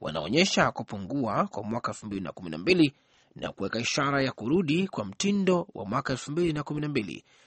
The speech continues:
wakati idadi kubwa ya vifo na majeruhi ilionekana. Na viongozi kutoka nchi za maziwa makuu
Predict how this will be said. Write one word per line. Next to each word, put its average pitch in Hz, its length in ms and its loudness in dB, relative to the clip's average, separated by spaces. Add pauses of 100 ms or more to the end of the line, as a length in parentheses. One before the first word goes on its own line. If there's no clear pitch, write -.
(120)
wakati - 280 -2
idadi 117 180 -2
kubwa 180 520 2
ya 107 240 0
vifo 139 520 0 (320)
na 113 220 0
majeruhi 143 640 6
ilionekana. 92 880 -6 (1500)
Na 156 280 6
viongozi 190 540 6
kutoka 175 260 0
nchi 190 500 2
za 139 300 6
maziwa 139 440 4
makuu 131 460 -4